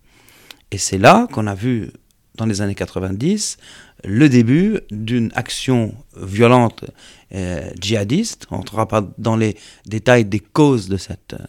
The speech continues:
de cette, euh, de cette violence djihadiste, mais en tout cas, euh, c'est en Algérie que ça a commencé. Il y a eu une guerre civile en Algérie où les mouvements djihadistes étaient, euh, très présents.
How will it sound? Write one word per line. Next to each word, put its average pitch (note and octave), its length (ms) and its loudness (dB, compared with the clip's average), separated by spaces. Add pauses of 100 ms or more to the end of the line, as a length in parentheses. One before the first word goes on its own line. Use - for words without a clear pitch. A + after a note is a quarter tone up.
(160)
de G2 80 -4
cette, - 380 -8
euh, - 100 -8 (520)
de G2+ 80 0
cette G#2+ 180 -2
violence G#2+ 320 2
djihadiste, G2+ 380 0
mais - 60 -2
en G#2 100 -6
tout F#2 120 -8
cas, F#3+ 380 4 (420)
euh, F2 500 -2 (340)
c'est G#2 120 -6
en G#2 120 -2
Algérie A2 360 -2
que - 60 -12
ça - 120 -4
a G2+ 60 -4
commencé. C3+ 680 -2
Il G#2+ 60 -4
y G#2 40 0
a - 20 0
eu G2+ 80 0
une G2+ 120 0
guerre A2+ 180 -2
civile A2 500 -2 (380)
en G2 120 -6
Algérie G2 380 -4
où F2 80 -6
les G2 80 -4
mouvements G2+ 280 -4
djihadistes G2+ 540 -4
étaient, F#2+ 460 -6
euh, - 480 -12
très - 160 -10
présents. C3+ 520 0